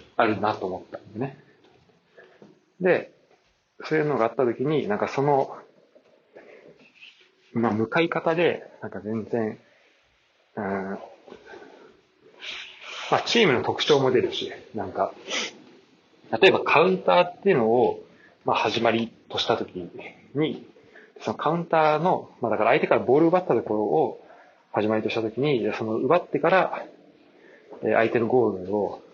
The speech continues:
実際ゴールを奪うまでに、どういう流れでいくのかみたいなところで、もう、まあ、カウンターの場合は本当そのまままっすぐゴールに向かって点を決めるって場合もあるし、ちょっとその、まあ、迂回をしていって、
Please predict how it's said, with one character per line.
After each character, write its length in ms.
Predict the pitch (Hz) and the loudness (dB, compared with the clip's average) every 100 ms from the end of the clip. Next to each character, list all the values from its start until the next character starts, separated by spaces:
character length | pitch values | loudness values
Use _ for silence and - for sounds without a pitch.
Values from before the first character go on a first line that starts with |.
| - _ - - - | -20 _ -20 -16 -6
実 80 | 117 | 0
際 120 | 131 | 2
ゴ 120 | 156 | 4
ー 40 | 123 | 4
ル 60 | |
を 20 | 107 | 4
奪 160 | 165 | 4
う 60 | 131 | 4
ま 120 | 104 | 0
で 80 | 104 | -2
に、 280 | 117 110 - - _ - _ _ - - - | -4 -4 -8 -20 _ -20 _ _ -20 -20 -6
ど 180 | 120 127 | 2 4
う 80 | 135 | 4
い 100 | 131 | 4
う 420 | 127 123 120 - - | 4 4 2 -2 -4
流 60 | 117 110 | -2 0
れ 120 | 123 107 | 0 0
で 160 | - | -4
い 40 | 123 | -4
く 120 | 120 | -4
の 120 | 95 | -4
か 180 | - - | -8 -10
み 80 | 107 | -4
た 100 | 101 | -4
い 40 | |
な 60 | 101 | -2
と 100 | 104 | -4
こ 100 | 110 | -2
ろ 100 | 117 | 2
で、 260 | 165 - - - - - - - - - | 2 2 -4 -14 -16 -16 -16 -18 -20 -4
も 500 | 202 143 92 - - - | 2 4 2 -6 -10 -6
う、 220 | - - | -4 -4
ま 60 | 143 | 0
あ、 20 | |
カ 120 | 208 | 2
ウ 40 | |
ン 40 | 226 | 4
タ 60 | |
ー 40 | 226 | 4
の 60 | 208 | 6
場 100 | 196 | 6
合 120 | 196 | 8
は 200 | 170 - | 6 6
本 160 | 147 | 0
当 320 | 135 131 123 - | 2 2 2 -4
そ 160 | - | 0
の 80 | 147 | 2
ま 100 | 147 | 4
ま 320 | 143 139 135 - - - - | 4 4 2 -8 -20 -20 -2
ま 160 | 123 123 | -2 0
っ 60 | |
す 80 | - | -2
ぐ 100 | 135 | 0
ゴ 160 | 95 123 | 2 2
ー 40 | |
ル 60 | 101 | 2
に 60 | |
向 100 | 95 | -2
か 100 | 95 | -4
っ 40 | 98 | -4
て 120 | 107 | -4
点 180 | - 110 | -4 -2
を 60 | 113 | -2
決 140 | 117 | -2
め 80 | 117 | -2
る 60 | 131 | -2
っ 40 | |
て 180 | 131 - | -4 -4
場 120 | 92 | -2
合 40 | |
も 120 | 90 95 | -2 -4
あ 80 | |
る 100 | 87 | -4
し、 360 | - 104 92 - _ _ _ _ - - | -6 -4 -4 -4 _ _ _ _ -20 -14
ち 40 | |
ょ 20 | 135 | -6
っ 20 | |
と 320 | 180 - - | -6 -6 -10
そ 100 | - | -4
の、 160 | 104 101 | -2 -2
ま 120 | 104 | -2
あ、 20 | |
迂 100 | 123 | -2
回 260 | - 120 113 | 0 2 0
を 60 | |
し 80 | 107 | -2
て 100 | - | -2
い 20 | |
っ 40 | 131 | -6
て、 300 | - 233 | -6 -10